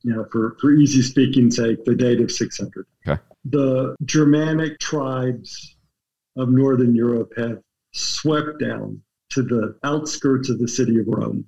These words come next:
Speaker 1: and they are preparing to sack the city the next day.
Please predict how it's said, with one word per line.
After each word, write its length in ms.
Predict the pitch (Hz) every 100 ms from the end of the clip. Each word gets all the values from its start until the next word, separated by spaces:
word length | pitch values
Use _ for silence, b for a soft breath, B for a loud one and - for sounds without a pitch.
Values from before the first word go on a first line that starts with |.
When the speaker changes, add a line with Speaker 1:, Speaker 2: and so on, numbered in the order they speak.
| _ 123
Speaker 1:
and 380 | 123 120 120
they 180 | 131 131
are 160 | 131 127
preparing 640 | 135 131 156 139 131 131
to 460 | - 120 117 110 - _ _ _ _ _ _ _
sack 460 | - - 139 135 -
the 80 | 123
city 360 | - 120 110
the 80 | 117
next 320 | 113 - -
day. 100 | 120